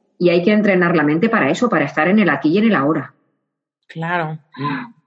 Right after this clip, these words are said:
Speaker 2: Me encanta.
Speaker 1: Porque además es que la gente ha aprendido que darle vueltas a las cosas nos da seguridad.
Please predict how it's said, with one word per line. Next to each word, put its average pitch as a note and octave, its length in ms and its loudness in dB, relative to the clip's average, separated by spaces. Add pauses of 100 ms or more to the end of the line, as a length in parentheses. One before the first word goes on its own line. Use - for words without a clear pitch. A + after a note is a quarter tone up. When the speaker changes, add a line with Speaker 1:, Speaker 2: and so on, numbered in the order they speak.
(240)
Speaker 2:
Me F3+ 80 -4
encanta. F3+ 200 0
Speaker 1:
Porque G#3 160 0
además F#3 260 0
es D4 100 -4
que A#3 300 0 (380)
la F3+ 340 2
gente C4 480 2
ha B3+ 80 2
aprendido A#3+ 760 2 (760)
que G3 180 4
darle A3+ 240 4
vueltas A#3 380 4
a A3 80 2
las G#3 180 0
cosas A#3+ 480 0
nos E3+ 140 2
da E3 100 2
seguridad. F3 600 2